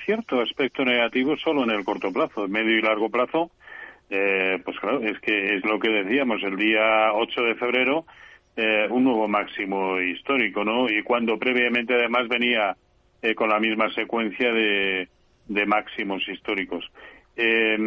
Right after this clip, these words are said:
pero es verdad que con respecto a su nivel de compra, en algún momento tiene que tomar la decisión de si sigue para abajo,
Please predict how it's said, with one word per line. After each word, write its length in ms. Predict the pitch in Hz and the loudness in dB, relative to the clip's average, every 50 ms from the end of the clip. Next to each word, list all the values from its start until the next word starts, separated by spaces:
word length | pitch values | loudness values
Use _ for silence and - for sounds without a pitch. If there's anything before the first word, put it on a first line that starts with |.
| 104 95 - | -2 -2 -2
pero 200 | - 117 120 113 - | -2 -2 -2 -2 -2
es 140 | 143 131 131 | -2 -2 0
verdad 320 | 147 139 139 147 175 - - | 0 0 2 2 2 0 0
que 100 | 123 113 | -2 -2
con 160 | 120 117 110 | -2 -2 -2
respecto 460 | 107 104 - - - - - - 120 | -2 -4 -4 -4 -4 -4 -2 -4 -6
a 60 | 107 | -6
su 100 | - 107 | -4 -4
nivel 280 | 110 110 110 110 117 123 | -2 -2 -2 0 0 -2
de 80 | 123 | -2
compra, 300 | - 131 123 123 131 131 | -2 -2 -2 0 0 0
en 80 | 117 110 | 0 0
algún 300 | 107 107 98 110 123 123 | 0 0 0 0 0 0
momento 380 | 127 120 120 127 123 117 135 - | 0 0 0 -2 -2 -2 -4 -4
tiene 200 | 135 120 113 98 | -4 -4 -4 -4
que 100 | 101 92 | -4 -4
tomar 220 | 101 95 98 95 | -2 -2 -2 -2
la 120 | 92 92 | -2 -2
decisión 640 | 95 90 85 - - 107 92 - 117 113 113 117 120 107 | -2 -4 -4 -4 -6 -6 -4 -2 0 0 0 0 0 0
de 120 | 98 90 | -2 -2
si 180 | - - 95 95 | -4 -6 -6 -6
sigue 240 | 107 110 113 113 | -2 -2 -2 0
para 140 | - 120 117 | 0 0 2
abajo, 400 | 120 127 120 - - 147 160 - | 2 2 0 -2 -6 -8 -8 -8